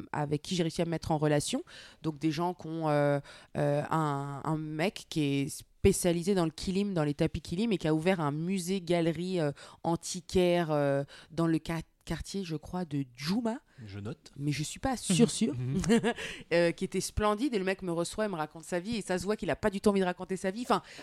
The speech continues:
Speaker 1: pas qu'il a pas envie, mais que c'est pas du tout
Speaker 2: Il a
Speaker 1: son,
Speaker 2: pas
Speaker 1: sa
Speaker 2: l'habitude.
Speaker 1: nature de parler, quoi. Et, euh, et donc, il parlait anglais et tout, donc c'était cool, mais il y en a beaucoup aussi qui, où l'anglais, c'était pas, euh, facile, facile. Et il y a un mec qui m'a, visuellement, j'étais là, genre, waouh,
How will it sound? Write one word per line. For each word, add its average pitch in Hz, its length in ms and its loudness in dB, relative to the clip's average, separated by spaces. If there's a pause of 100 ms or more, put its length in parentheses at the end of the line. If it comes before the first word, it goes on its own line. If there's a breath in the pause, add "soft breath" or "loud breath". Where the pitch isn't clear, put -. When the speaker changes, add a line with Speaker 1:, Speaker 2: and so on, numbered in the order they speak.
(120 loud breath)
Speaker 1:
pas 320 120 6
qu'il 285 180 0
a 247 80 8
pas 262 180 4
envie, 254 260 2
mais 254 80 2
que - 80 -8
c'est 202 120 0
pas 220 200 4
du 196 140 -4
tout - 180 -4
Speaker 2:
Il - 80 -4
a - 40 -6
Speaker 1:
son, 190 160 4
Speaker 2:
pas 196 120 6
Speaker 1:
sa 190 160 4
Speaker 2:
l'habitude. 190 180 6
Speaker 1:
nature 208 160 2
de 185 80 6
parler, 175 380 4
quoi. 151 220 0 (500 loud breath)
Et, 185 200 8
euh, 160 560 4 (100)
et 190 100 2
donc, 208 220 4
il 214 60 -4
parlait 208 300 2
anglais 220 400 2
et 214 40 -2
tout, 233 120 -6
donc 196 180 -4
c'était 165 260 -4
cool, 254 220 -2
mais 220 80 -4
il 185 40 0
y - 20 0
en 170 60 -4
a 165 80 -2
beaucoup 170 320 -8
aussi 196 260 -8
qui, - 160 -20
où 156 140 -2
l'anglais, 160 340 -4
c'était - 200 -12
pas, 180 340 2
euh, 151 120 2 (280 loud breath)
facile, 190 400 -4
facile. 240 380 -8 (360 soft breath)
Et 180 140 -2
il 180 60 -2
y 175 80 2
a 160 200 4 (160)
un 208 140 -2
mec 208 180 -6
qui - 140 -12
m'a, 143 300 -6
visuellement, 190 600 -10
j'étais 185 160 -14
là, 165 100 -8
genre, 147 180 -14 (120)
waouh, 131 400 -4